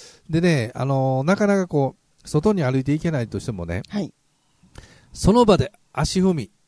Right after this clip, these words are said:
Speaker 2: あー、なるほどね。
Speaker 1: これをですね、
Speaker 2: うん。
Speaker 1: 皆さん、
Speaker 2: できそう、それなら。
Speaker 1: 五分、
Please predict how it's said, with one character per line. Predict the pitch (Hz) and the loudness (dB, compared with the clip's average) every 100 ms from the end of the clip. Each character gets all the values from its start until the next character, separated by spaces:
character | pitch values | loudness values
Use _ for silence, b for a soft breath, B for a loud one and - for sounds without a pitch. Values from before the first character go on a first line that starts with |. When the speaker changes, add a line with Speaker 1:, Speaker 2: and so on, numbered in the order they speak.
| - | -8
Speaker 2:
あ | 220 233 | -2 -2
ー、 | |
な | 196 | -2
る | 190 | -2
ほ | 180 180 | -4 -4
ど | 170 | -4
ね。 | 175 254 381 | -4 -6 -4
Speaker 1:
こ | - | 4
れ | 220 | 6
を | 202 | 6
で | 120 | 2
す | 127 | -4
ね、 | 117 92 87 | -8 -8 -8
Speaker 2:
う | |
ん。 | 107 | -6
Speaker 1:
皆 | 127 | -6
さ | 113 | -6
ん、 | |
Speaker 2:
で | |
き | |
そ | 214 156 - | -8 -10 -12
う、 | - | -14
そ | |
れ | 170 | -10
な | 165 | -8
ら。 | 147 | -2
Speaker 1:
五 | 131 | 2
分、 | 190 214 | 4 2